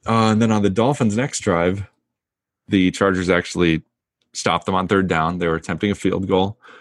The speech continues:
uh, but the Chargers jumped off sides trying to block it and gave them a fresh set of downs.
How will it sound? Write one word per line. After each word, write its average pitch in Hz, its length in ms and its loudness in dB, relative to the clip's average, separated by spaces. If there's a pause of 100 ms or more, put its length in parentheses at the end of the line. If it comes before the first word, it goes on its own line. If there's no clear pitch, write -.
(480)
uh, 110 220 2
but 110 220 2
the 110 60 -8
Chargers 104 340 2
jumped 98 280 0
off 90 160 0
sides 98 600 0
trying 85 280 -2
to 82 60 -2
block 92 360 0
it 82 240 0
and 85 380 -2
gave 90 180 0
them 85 100 -2
a 78 40 -6
fresh 80 280 -2
set 82 180 -2
of 80 80 -2
downs. 95 460 0